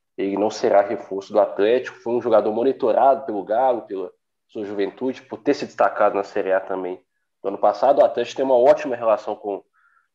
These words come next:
com o Juventude, até porque o Rodrigo Caetano foi jogador do Juventude, o Cuca também, né, quando o Cuca era treinador.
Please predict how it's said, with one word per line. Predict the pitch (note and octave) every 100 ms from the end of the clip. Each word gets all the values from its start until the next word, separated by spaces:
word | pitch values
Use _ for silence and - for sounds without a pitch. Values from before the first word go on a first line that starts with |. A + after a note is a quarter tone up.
| _
com | G#2
o |
Juventude, | A2 G#2+ F#2+ B2+ B2
até | A#2 C#3+
porque | -
o | A#2+
Rodrigo | A#2 A#2+
Caetano | A#2+ A#2
foi | A#2 D3 D3
jogador | C#3 A2 G#2+
do | A2
Juventude, | G#2+ G#2+ F#2+ - B2 B2+
o | G#2
Cuca | - C#3+
também, | B2+ G#2 G2+ C#3
né, | B2
quando | - G2
o | F#2+
Cuca | - -
era | G2
treinador. | - G2+ G2 F#2+ A#2 D3